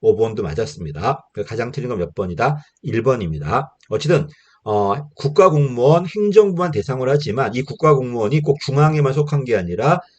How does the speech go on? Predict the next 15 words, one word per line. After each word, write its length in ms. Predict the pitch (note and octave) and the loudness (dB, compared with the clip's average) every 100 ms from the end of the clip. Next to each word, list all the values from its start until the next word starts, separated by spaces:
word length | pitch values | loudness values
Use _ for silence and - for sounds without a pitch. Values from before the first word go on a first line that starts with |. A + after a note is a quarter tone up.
| _ | _
지방자치단체도 1000 | - C#3 D3+ D3+ D3+ G#2+ - A2 G2+ G#2 | -2 2 4 4 2 -4 -6 -8 -6 -8
있습니다. 680 | E2 - B2 F2 D#2+ A2 D3+ - _ | -8 -10 -8 -8 -2 -2 -2 -8 _
그중에 420 | - B2 B2+ C3+ | -6 -4 -4 -2
삼 220 | D3 G3 G3 | -2 -2 4
급 180 | F#3+ | 4
이상이라면은 840 | A#2 G#2+ A#2 G2+ F2+ E2+ F2+ C#3 D#3+ | 2 -6 -6 -4 -4 -6 -2 -2 0
뭐가 180 | G2 G2 | 0 0
될 120 | F#2 | -2
수 120 | - | -8
있다? 420 | E2 - B2 D3+ D3+ _ _ | -16 -8 -2 -2 -2 _ _
고위공무원단 920 | - B2 B2+ A#2+ G#2 F#2 F#2 C3+ D3+ | -2 0 0 -2 -2 -4 -2 2 2
속할 260 | D3+ - D3 | 2 -2 -4
수 100 | D3 | -4
있다는 280 | - F#2+ F2 | -6 -8 -8
겁니다. 460 | D2 D2+ F2 E2+ | -8 -8 -10 -12